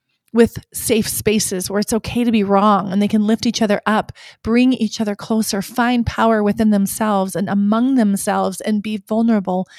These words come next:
brave, authentic, and loved. This is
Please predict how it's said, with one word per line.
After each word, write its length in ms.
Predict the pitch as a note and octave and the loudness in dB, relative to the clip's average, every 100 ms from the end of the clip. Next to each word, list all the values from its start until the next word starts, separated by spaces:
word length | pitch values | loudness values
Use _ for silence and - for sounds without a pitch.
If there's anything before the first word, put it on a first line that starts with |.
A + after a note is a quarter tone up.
| - _ | -20 _
brave, 540 | - G3+ G3+ G3+ G3 - _ _ _ _ - | -6 -2 -2 -2 -6 -10 _ _ _ _ -8
authentic, 640 | G3 - G3 F#3 - - _ _ _ _ | -8 -4 -4 -4 -10 -14 _ _ _ _
and 160 | G#3 F#3+ | -4 -4
loved. 460 | G3 G#3 G3 - - - _ _ _ _ - | -4 -8 -12 -16 -18 -20 _ _ _ _ -6
This 140 | A3+ G#3+ | -4 -4
is 140 | G3 | -4